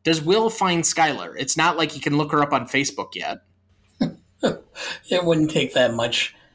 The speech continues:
Speaker 2: It really wouldn't. I think it, I think he would, and I think it would be real, fairly simple for him. He's pretty bright.
Speaker 1: That's true. I, I suppose I hadn't counted that in.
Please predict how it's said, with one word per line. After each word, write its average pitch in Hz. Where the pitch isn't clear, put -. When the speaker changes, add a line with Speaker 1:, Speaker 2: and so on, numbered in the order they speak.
Speaker 2:
It 139
really 127
wouldn't. 107
I 139
think 147
it, 131
I 147
think 139
he 117
would, 123
and 131
I 131
think 127
it 117
would 117
be 117
real, 135
fairly 170
simple 127
for 131
him. 131
He's 175
pretty 143
bright. 104
Speaker 1:
That's 220
true. 123
I, 135
I 160
suppose 160
I 147
hadn't 139
counted 135
that 117
in. 107